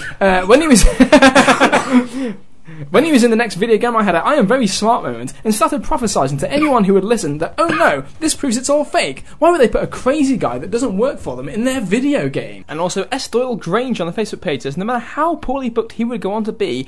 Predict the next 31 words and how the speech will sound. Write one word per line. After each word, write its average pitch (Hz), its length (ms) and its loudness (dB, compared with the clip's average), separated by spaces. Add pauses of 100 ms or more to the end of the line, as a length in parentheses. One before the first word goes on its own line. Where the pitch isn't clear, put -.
(120)
in 156 80 -6
his 143 120 -2
nearly 156 200 -4
twenty 175 400 -6
years 151 160 -6
in 156 60 -8
the 135 80 -6
character, 160 340 -6
Kane 240 280 -6
has 214 200 -12
to 180 80 -16
be 180 100 -8
my 175 160 -6
pick. - 300 -8 (160)
After 185 160 -8
months 262 280 -4
of 156 60 -8
anticipation 170 560 -8
to 160 60 -10
debut 226 340 -6
in 175 60 -8
the 151 80 -4
climax 220 420 -6
of 156 60 -14
the 160 60 -8
first 294 360 -8
ever 233 140 -2
Hell 269 180 -6
in 311 80 -4
a 254 80 -4
Cell, 185 300 -4